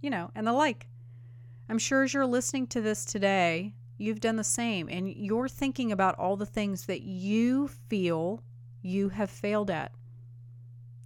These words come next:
And there's a reason why comparison is the thief of joy.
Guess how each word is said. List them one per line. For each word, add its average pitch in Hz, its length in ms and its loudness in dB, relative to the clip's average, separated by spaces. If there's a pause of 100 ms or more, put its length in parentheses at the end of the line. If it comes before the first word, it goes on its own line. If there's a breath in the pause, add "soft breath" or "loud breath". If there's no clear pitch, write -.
And 208 140 2
there's 202 160 2
a 208 80 2
reason 220 680 0 (100)
why 196 180 0
comparison 190 1040 0
is 185 180 -4
the 180 140 -10
thief 175 540 -6
of 196 160 -6
joy. 202 540 0